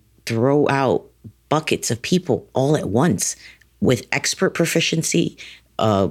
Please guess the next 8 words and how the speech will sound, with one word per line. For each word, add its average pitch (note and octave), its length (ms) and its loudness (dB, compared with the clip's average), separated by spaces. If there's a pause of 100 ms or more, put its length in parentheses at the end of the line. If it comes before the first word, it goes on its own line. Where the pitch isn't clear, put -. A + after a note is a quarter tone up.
(140)
mid-level D#3+ 480 2
proficiency. D#3+ 760 0 (420)
I F3 120 2
can F#3 180 2
look D#3 340 0
and C#3+ 140 2
just C3+ 180 -2
say, - 280 0